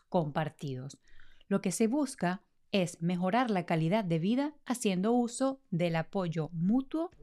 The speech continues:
que interviene en la gestión de la comunidad, pero sin perder la privacidad. Lo que hace diferente este sistema de vivienda es el acceso a unidades habitables, o mejor dicho, acceso a casas,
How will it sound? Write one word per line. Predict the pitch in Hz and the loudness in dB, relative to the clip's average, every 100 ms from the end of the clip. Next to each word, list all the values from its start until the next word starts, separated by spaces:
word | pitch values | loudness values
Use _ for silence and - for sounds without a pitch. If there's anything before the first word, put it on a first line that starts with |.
| - - - | -20 -20 -2
que | 269 | 2
interviene | 277 294 302 240 202 202 226 - | 4 4 4 4 2 2 -2 -2
en | 180 | -2
la | 170 175 | 0 0
gestión | 220 - 196 180 185 - - - | -2 -2 0 0 -2 -10 -10 -2
de | 170 | 2
la | 160 151 | 2 0
comunidad, | 151 147 147 135 127 _ - - - | 0 2 0 -2 -8 _ -20 -20 0
pero | 247 233 | 2 2
sin | 226 262 247 | 2 2 4
perder | 277 247 190 196 - - - - | 4 4 2 2 -4 -16 -20 -8
la | 185 175 175 | -2 -2 0
privacidad. | 170 147 139 156 135 - - _ _ _ - - - _ - | 0 -2 -6 -8 -10 -14 -20 _ _ _ -20 -20 -20 _ 0
Lo | 226 | 2
que | 226 | 2
hace | 269 339 | -2 0
diferente | 349 277 196 190 196 165 151 143 _ - | 0 0 0 2 0 -2 -6 -8 _ -6
este | 214 208 254 | -4 -2 -2
sistema | 226 - 214 175 156 | -2 0 0 2 2
de | 156 | 0
vivienda | 175 190 165 143 147 151 - - - - | 0 0 -2 -2 -6 -10 -16 -20 -12 -2
es | 254 262 | -2 0
el | 285 | 0
acceso | 240 - - 277 - 294 269 | -2 -4 -2 -2 -2 -6 -4
a | 196 | -2
unidades | 190 185 185 196 160 - - - | 0 0 0 0 -2 -6 -12 -2
habitables, | 196 160 - 143 139 240 - - _ - - | 0 0 -2 -4 -4 -6 -8 -16 _ -20 -18
o | - 196 | 0 0
mejor | 180 196 180 | 2 -2 -2
dicho, | 233 - 143 - | -4 -4 -10 -6
acceso | 165 - 226 220 156 - | -6 -2 -2 -2 -6 -4
a | 160 | -4
casas, | 151 139 - 285 - | -4 -4 -2 -4 -6